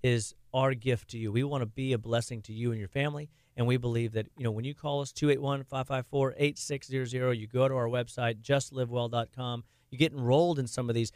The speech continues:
transformative medicine practices. We can get in there and stir the pot. We can give you things that you're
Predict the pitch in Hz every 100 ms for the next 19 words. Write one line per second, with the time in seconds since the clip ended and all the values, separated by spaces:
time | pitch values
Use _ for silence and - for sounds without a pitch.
0 | _ - - 175 190 202 202 160 143 143
1 | 135 - - 123 135 147 - 143 135 -
2 | 156 185 113 - 90 - _ _ - 131
3 | 143 175 139 139 123 120 120 110 - -
4 | 143 143 131 - 131 110 _ _ - 143
5 | 147 120 147 151 - 139 120 127 143 139
6 | 151